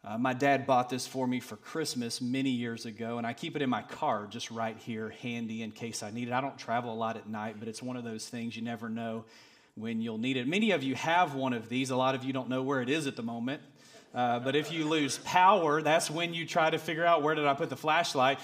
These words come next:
Maybe you're really responsible and you know exactly where that flashlight is, but it's one of those things we don't pay a whole lot of attention to it until we need it.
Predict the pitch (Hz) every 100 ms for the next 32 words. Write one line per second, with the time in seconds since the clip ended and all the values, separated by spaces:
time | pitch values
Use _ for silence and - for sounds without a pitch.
0 | - 180 202 214 202 165 170 165 147 -
1 | 156 156 165 151 151 160 175 180 196 135
2 | 190 214 226 170 160 151 151 160 160 -
3 | - - 143 135 127 143 143 147 147 147
4 | 135 131 131 131 151 135 135 156 143 147
5 | 147 147 185 226 220 196 - 202 208 202
6 | 208 - 208 196 - 185 185 185 170 165
7 | 180 185 190 165 - 202 190 190 190 -
8 | - - _ 160 165 165 147 131 143 180
9 | 139 92